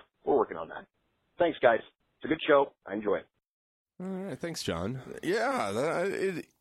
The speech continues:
Speaker 3: it is nice when, uh, when it starts to, to chill and,
Speaker 2: Mm-hmm.
Speaker 3: you know, when, when somebody's idea about what, uh, uh, uh, you know, when, when somebody finally realizes,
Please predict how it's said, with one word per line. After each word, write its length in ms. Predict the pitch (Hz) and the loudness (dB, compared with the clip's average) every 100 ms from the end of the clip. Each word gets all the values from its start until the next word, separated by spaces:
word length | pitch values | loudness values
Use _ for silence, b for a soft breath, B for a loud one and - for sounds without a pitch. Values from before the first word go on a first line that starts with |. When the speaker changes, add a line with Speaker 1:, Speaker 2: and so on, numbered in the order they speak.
| - | -6
Speaker 3:
it 200 | 165 190 | -2 0
is 220 | 247 175 | -2 0
nice 480 | 160 151 135 123 - | 0 0 2 0 -2
when, 360 | 107 117 113 110 | -2 -2 0 0
uh, 540 | 101 98 95 92 82 - _ _ - | 0 -2 -2 -4 -6 -14 _ _ -12
when 180 | 113 123 | -4 -4
it 140 | 117 | -2
starts 480 | - - 113 110 - | -2 0 0 0 -2
to, 420 | - 101 95 87 - _ - | -2 -2 -2 -2 -6 _ -8
to 160 | - - _ _ _ _ _ | -6 -6 _ _ _ _ _
chill 640 | - 131 117 110 110 107 104 | -4 0 0 0 0 0 -2
and, 340 | 101 98 92 | -2 -4 -4
Speaker 2:
Mm-hmm. 240 | 117 123 | -4 -2
Speaker 3:
you 60 | 131 | -2
know, 220 | 117 101 | -2 -2
when, 340 | 101 107 107 101 | -2 -2 -2 -2
when 300 | 117 107 104 _ - b b b b b b _ _ _ - | -2 -2 -6 _ -20 b b b b b b _ _ _ -4
somebody's 540 | 151 143 135 127 120 | 0 0 0 0 0
idea 480 | 117 113 123 123 117 | 0 0 0 2 2
about 320 | 110 107 98 | 2 0 0
what, 220 | 110 113 - - | -2 -2 -4 -4
uh, 500 | 98 95 92 87 62 - _ _ _ _ _ _ _ _ _ | -2 0 0 -2 -4 -8 _ _ _ _ _ _ _ _ _
uh, 300 | 123 - 147 143 | -6 -2 -2 -2
uh, 120 | - 156 - | 0 -2 -2
you 140 | 160 | 0
know, 140 | 160 147 | 2 2
when, 160 | 156 156 | 2 0
when 140 | 165 | 0
somebody 300 | 156 220 185 | 2 0 0
finally 400 | 143 160 165 160 | 2 2 2 2
realizes, 640 | 143 147 143 135 123 117 | 2 2 2 0 0 -2